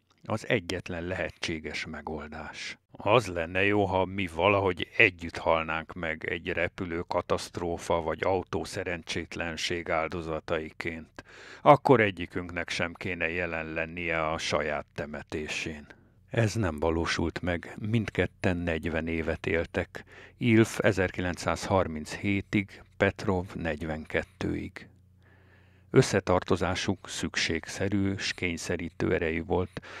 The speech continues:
s ezt írói munkásságuk bizonyítja legszemléletesebben. Az együttes munkálkodás időszakában a világ szatirikus irodalmát maradandó értékű művekkel gazdagították,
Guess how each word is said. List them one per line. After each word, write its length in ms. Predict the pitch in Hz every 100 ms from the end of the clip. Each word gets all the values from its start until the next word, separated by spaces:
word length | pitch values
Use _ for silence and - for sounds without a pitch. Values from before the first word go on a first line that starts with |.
| -
s 100 | -
ezt 280 | - 143 -
írói 360 | 139 107 92 90
munkásságuk 840 | 92 90 - 92 - 92 85 82
bizonyítja 600 | 85 85 85 82 - 82
legszemléletesebben. 1500 | 78 78 - 82 78 80 78 - - - 85 82 80 76 - - - - - -
Az 140 | 110
együttes 500 | 123 120 92 - 90
munkálkodás 800 | 92 87 - 90 87 92 92 87
időszakában 840 | 90 90 87 - 90 95 92 95
a 180 | 90 95
világ 400 | 95 120 98 98
szatirikus 680 | - 95 85 85 82 - -
irodalmát 720 | - 90 82 82 80 80 80
maradandó 680 | 98 92 82 73 78 73 80
értékű 500 | 78 82 - 80 -
művekkel 580 | 82 82 82 - - 85
gazdagították, 1080 | 80 82 90 82 82 - 90 - 92 -